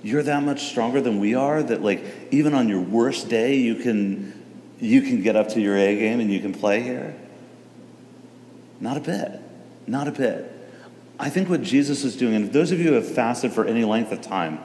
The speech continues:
even going up to, like, a week, you'll notice that you start to, it, it's, it's space where you can connect with God. You actually get past the distraction of food. It's really the first few days that are rough.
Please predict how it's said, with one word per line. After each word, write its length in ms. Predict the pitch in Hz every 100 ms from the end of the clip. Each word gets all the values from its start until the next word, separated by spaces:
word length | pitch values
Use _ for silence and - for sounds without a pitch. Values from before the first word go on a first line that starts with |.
| - -
even 180 | 165 175
going 240 | 147 151 143
up 120 | -
to, 120 | 131
like, 160 | 107 101
a 60 |
week, 480 | 82 95 120 - - - - - - -
you'll 160 | 147 165
notice 520 | 135 147 185 151 -
that 160 | 131 -
you 120 | 117
start 460 | - - 160 - -
to, 380 | 131 107 - - - - -
it, 200 | - 139
it's, 160 | 135 139
it's 200 | 202 -
space 400 | - 147 175 -
where 140 | 156
you 120 | 127 113
can 200 | 117 104
connect 400 | 127 123 143 147
with 180 | 135
God. 420 | 113 95 95 135 131 - - - - - -
You 140 | 127 143
actually 240 | 147 175
get 200 | 160 156
past 300 | - 131 -
the 80 | 117
distraction 680 | 104 - - 113 123 - 117
of 120 | 101
food. 440 | - 90 87 - - -
It's 180 | - -
really 160 | 214 208
the 100 | -
first 300 | 135 143 -
few 100 | 123
days 320 | 117 143 147
that 140 | 95
are 80 | 80
rough. 680 | 82 117 113 - - -